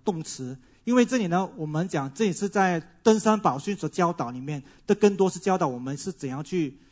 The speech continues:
活在一个身-，天国身份的子民的这个，的，我们所谓的那寻求的那个的义的那个的行为。所以求是追求，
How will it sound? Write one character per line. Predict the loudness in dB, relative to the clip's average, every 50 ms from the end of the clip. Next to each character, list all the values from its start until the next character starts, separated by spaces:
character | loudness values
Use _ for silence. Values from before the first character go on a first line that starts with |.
| _ _ _ _ _ _
活 | -4 -2 0 0
在 | 0 0 0 0
一 | 0 -2 -2
个 | 0 -2
身-， | -2 2 2 2 2 2 -2 -8 -12 -14 -8
天 | 0 4 6 6 6 4
国 | 2 0 0 0
身 | 0 0 0 -2 0
份 | 0 -2 -2
的 | -2
子 | -4 -6 -8 -12 -10
民 | -8 -8
的 | -8 -6
这 | -4
个， | -4 -4 -6 -6 -10 _ _ _ _ _ _ _ _ _ _
的， | -8 -6 -6 -6 -6 -10 -12 -14 -18 _ _ _ -20 _ _ _ _ _ _ _ _ _ _ _ _ _ _ _ _
我 | -10 -8
们 | -8 -6
所 | -4 -2
谓 | 0 0
的 | 0 0
那 | 0 0 0 0 -2 -6 -14
寻 | -20 -18 -10 -8 -6 -6 -6
求 | -8 -4 -2 -2 0
的 | 0 0
那 | -2 -2
个 | -2 -2
的 | -2 -2
义 | -4 -4 -4 -4 -4
的 | -4 -4 -6
那 | -6 -6
个 | -4 -4 -4
的 | -6 -8 -10 -10 -12 -14 -18 _ _ _
行 | -20 -14 -12 -10 -8 -6
为。 | -4 -4 -4 -6 -8 -10 -16 _ _ _ _ _ _ _ _ _ _ _ _ _ _ _ _ _
所 | 2 4 4
以 | 4
求 | 4 2 0 4 4 4 4 2 -2 -10 -20 _ _ _ _ _ _ _ _
是 | _ -12 -12 -2
追 | 2 4 4 4
求， | 2 -2 -8 -10 -10 -12